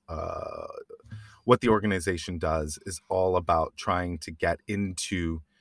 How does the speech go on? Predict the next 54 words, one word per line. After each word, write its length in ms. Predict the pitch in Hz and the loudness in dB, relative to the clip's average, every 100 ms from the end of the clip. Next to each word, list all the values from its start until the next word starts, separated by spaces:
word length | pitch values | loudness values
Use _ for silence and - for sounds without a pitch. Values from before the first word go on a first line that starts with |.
| _ _ - | _ _ -8
uh, 340 | 90 87 85 - | 0 2 2 -2
schools 800 | - - 117 104 101 101 - - _ | -4 0 2 4 4 0 -4 -8 _
and 220 | 95 92 | -6 -6
communities 640 | - 101 98 95 95 92 82 | -2 0 0 0 0 -2 -2
that 160 | - | -4
not, 240 | 82 90 - - | -2 -2 -2 -2
don't 200 | 95 85 | -2 -2
necessarily 560 | 90 - - 90 87 | -4 -4 0 2 2
have 260 | 80 87 - | 2 2 2
a 60 | 110 | 2
theater 360 | - 117 131 | 2 4 4
department 600 | 135 - 135 113 143 123 | 2 2 0 -2 -6 -6
to 120 | - 98 | -6 -4
say 520 | - 101 98 92 87 - - - - _ | 4 8 8 8 4 -4 -20 -20 -20 _
that 140 | - 80 | -4 2
there's 240 | 98 95 | 4 4
an 100 | 101 | 2
outlet 340 | 85 85 - - | 0 -2 -4 -2
for 120 | 123 | 0
you, 240 | 123 143 | 2 2
there's 180 | 120 90 | 0 0
a 40 | 90 | -2
place 300 | - 90 - | 0 -2 0
for 100 | 107 | 0
you, 380 | 117 127 135 - | 2 2 0 -4
and 80 | 95 | -2
there's 140 | 90 | -2
a 40 | 85 | 0
place 220 | 95 85 | -2 -2
for 100 | 92 | -4
you 260 | 90 87 - | -2 -2 -2
in 300 | 92 92 85 | -4 -4 0
the, 140 | 87 78 - | 0 0 0
in 160 | 113 | 4
the 100 | 104 | 4
theater. 440 | 90 87 78 73 62 - | 4 0 -2 -4 -6 0
<clears throat> 240 | 202 151 120 - | 0 2 -2 2
And 160 | 143 | 4
what's 140 | 160 - | 4 2
so 200 | - 170 | 4 4
great 260 | 139 143 | 4 6
about 180 | 135 110 | 8 8
that 140 | 113 110 | 8 4
is 100 | - | 2
that 120 | 110 | 4
that 140 | 151 170 | 4 4
happened 280 | 151 151 | 0 -4
to 80 | 151 | -2
me. 80 | 151 | 0
I 100 | 139 | 2
grew 160 | 156 180 | 2 2
up 100 | 160 | 2
really 200 | 147 147 | 2 2
poor 460 | - 110 104 110 | 2 6 6 4